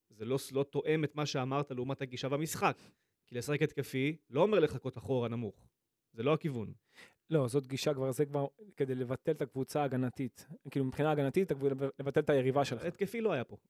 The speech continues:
Speaker 2: התקפי לא, גם
Speaker 1: עשרים ושמונה
Speaker 2: הגנ-, גם
Speaker 1: דקות.
Speaker 2: הגנתית לא, היה לו קשה לשלוט. ודווקא שים לב שעברת לקו ארבע, היה לו יותר קל.
Speaker 1: כן.
Speaker 2: שים לב אחרי הפנדל,
Speaker 1: נכון.
Speaker 2: יונתן כהן היה יותר טוב מלפני כן, ואני באופן אישי,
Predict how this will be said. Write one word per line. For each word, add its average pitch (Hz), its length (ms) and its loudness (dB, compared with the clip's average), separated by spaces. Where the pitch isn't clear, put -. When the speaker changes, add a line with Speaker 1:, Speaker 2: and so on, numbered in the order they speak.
Speaker 2:
התקפי - 440 2
לא, 269 160 12
גם 240 120 6
Speaker 1:
עשרים 240 200 6
ושמונה - 260 4
Speaker 2:
הגנ-, - 40 6
גם 269 80 4
Speaker 1:
דקות. 247 100 2
Speaker 2:
הגנתית 233 380 -2
לא, 143 200 6
היה 147 100 4
לו 196 80 6
קשה 202 280 -2
לשלוט. 170 340 2
ודווקא 151 480 0
שים 311 220 0
לב 349 100 2
שעברת 247 380 2
לקו 220 300 0
ארבע, 175 320 2
היה 196 260 6
לו 254 120 8
יותר 233 340 6
קל. 196 340 4
Speaker 1:
כן. 113 120 -16
Speaker 2:
שים 302 260 2
לב 294 160 8
אחרי 240 280 2
הפנדל, 226 580 8
Speaker 1:
נכון. 98 240 -18
Speaker 2:
יונתן 269 380 4
כהן 285 220 4
היה 262 160 4
יותר 269 340 4
טוב 269 180 2
מלפני 254 300 4
כן, 156 180 4
ואני 175 220 8
באופן 175 360 2
אישי, 208 320 2